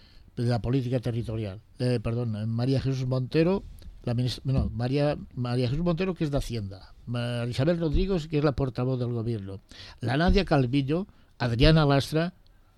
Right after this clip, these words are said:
la única que ha salido en defensa de los transportistas ha sido Yolanda Díaz. Es decir, que estas personas trataron a los transportistas de ultraderecha.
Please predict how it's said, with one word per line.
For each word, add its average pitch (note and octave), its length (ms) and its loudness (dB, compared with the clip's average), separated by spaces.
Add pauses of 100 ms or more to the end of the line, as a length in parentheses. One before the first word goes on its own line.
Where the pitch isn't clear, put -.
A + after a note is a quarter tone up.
la C3+ 180 6
única F#3+ 300 6
que E3 80 2
ha D3+ 40 4
salido D3 260 6
en C#3+ 60 4
defensa C#3+ 360 2
de C#3+ 60 2
los C3 280 0
transportistas - 640 -4
ha D3+ 60 -2
sido D#3 220 0
Yolanda B2 400 0
Díaz. G#2 300 -8
Es A#2 80 -8 (100)
decir, B2 300 2 (360)
que C#3+ 180 10
estas F#3 300 6
personas B2 840 2
trataron B2+ 680 4 (260)
a A#2+ 60 2
los A2+ 160 2
transportistas D#3+ 880 0 (240)
de A2 300 2
ultraderecha. C#3 1200 6